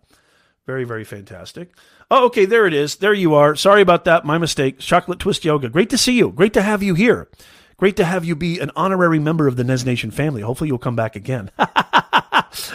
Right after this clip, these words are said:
Okay, that was my mistake. <laughs> That was my mistake. Good to see you, Chocolate Twist Yoga. And Kali, I love that name, Kali. Great to have you. So, Kali,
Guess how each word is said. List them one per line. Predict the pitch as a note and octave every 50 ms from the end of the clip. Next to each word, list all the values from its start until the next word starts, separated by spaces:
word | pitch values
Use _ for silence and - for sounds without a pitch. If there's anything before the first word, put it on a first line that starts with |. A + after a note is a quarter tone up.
| - -
Okay, | G#3+ G3 G3
that | F3 F#3+ G3+
was | G3+ D3+
my | E3 F#3+ F#3+ F#3+
mistake. | F3+ E3 - - D#3 B2+ A2+ - - - - - -
<laughs> | - F3+ - - A#3+ F3+ - - - - - - - - - - - _
That | -
was | - D#3 C#3+
my | D#3+ D#3+ D#3
mistake. | D3 C3+ - C#3+ C3 B2
Good | F#3+ G#3
to | G#3 G#3
see | - -
you, | G3+ F#3+ E3
Chocolate | C3+ - C#3+ B2+ - C3+ B2+
Twist | - - C3 B2 -
Yoga. | B2 A#2+ A2+ A2 A2 G#2 G2+ - - - - - - _
And | - D3 C#3 C3
Kali, | - - F3+ E3 D#3+ D#3+ F#3 G3+ F#3 C#3+
I | B2
love | A#2+ B2+ C#3 C#3+
that | C#3+ C#3 C#3+ -
name, | C3 C3+ A2+ G#2
Kali. | G#2 - - B2+ A#2 A2+ C3+ C3 G2+
Great | F2+ - D#3 F3+ F3
to | G3
have | C#3+ C#3+ C#3 C3+ B2+
you. | A2 F#2 E2+ - - - - - -
So, | _ - - G3 F3+
Kali, | F3 - F#3 G3 G3 G3+ G#3 G3 D3 A2